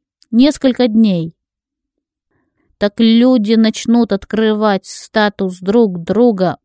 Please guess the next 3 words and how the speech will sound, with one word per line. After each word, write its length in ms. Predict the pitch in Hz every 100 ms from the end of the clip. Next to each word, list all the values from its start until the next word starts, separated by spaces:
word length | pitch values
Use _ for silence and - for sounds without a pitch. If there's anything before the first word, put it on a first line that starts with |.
| _ _ _ _ -
очень 540 | 240 247 202 214 185
скоро?» 760 | - - - 190 180 190 233 262 _ _ _ _ _ _ _ _ _ _ _ _ _
«Да, 420 | 196 240 220 175